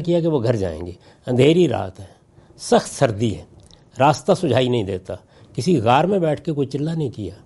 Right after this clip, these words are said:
کسی مرحلے سے نہیں گزرے، کسی ملکے کا کوئی ظہور نہیں ہوا۔ وہاں پر ایک عام آدمی کی حیثیت سے، یعنی وہ آدمی جس کے کردار کی تحسین کی ہے اس نے، حفیظ و امین، اس کے سوا کچھ نہیں ہے۔ یہ سب کچھ لے کے وہ جا رہے ہیں،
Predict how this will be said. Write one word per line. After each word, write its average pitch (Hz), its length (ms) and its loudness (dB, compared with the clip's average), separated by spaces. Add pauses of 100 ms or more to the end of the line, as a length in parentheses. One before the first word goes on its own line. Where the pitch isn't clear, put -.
(420)
کسی 208 240 2
مرحلے 190 340 6
سے 170 120 2
نہیں 160 140 2
گزرے، 98 280 -8 (400)
کسی 190 260 4
ملکے 170 400 4
کا 190 120 2
کوئی 175 200 4
ظہور 131 280 2
نہیں 120 200 -2
ہوا۔ 87 160 -8 (420)
وہاں 139 240 4
پر 190 160 2
ایک 190 200 0
عام 226 280 6
آدمی 185 340 4
کی 165 180 -2
حیثیت 107 400 -2
سے، - 160 -4 (340)
یعنی 139 240 0
وہ 160 220 4
آدمی 165 380 4
جس 170 160 -2
کے 175 120 -2
کردار 160 540 2 (260)
کی 165 120 -2
تحسین 135 480 2
کی 139 180 2
ہے 185 40 6
اس 131 220 0
نے، 107 120 -2
حفیظ 151 280 0
و 160 80 2
امین، 123 300 2 (440)
اس 220 180 0
کے 240 120 4
سوا 233 180 8
کچھ 226 280 0
نہیں 87 260 0
ہے۔ 82 60 -12 (360)
یہ 156 140 2
سب - 220 2 (120)
کچھ 226 200 4
لے 165 140 6
کے 165 120 2
وہ 170 100 6
جا 107 220 2
رہے 208 180 4
ہیں، 196 120 4